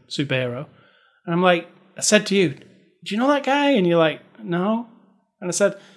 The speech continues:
"Is that the guy from Dusk Till Dawn, the series?" And you're like, "No."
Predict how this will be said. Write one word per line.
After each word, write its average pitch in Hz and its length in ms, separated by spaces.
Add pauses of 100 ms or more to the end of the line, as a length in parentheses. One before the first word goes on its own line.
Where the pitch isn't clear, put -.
(160)
"Is 175 140
that 269 160
the 254 80
guy 254 180
from 214 220
Dusk 208 220
Till 208 140
Dawn, 196 400
the 190 80
series?" 208 640
And 175 100
you're 165 120
like, 160 220
"No." 185 540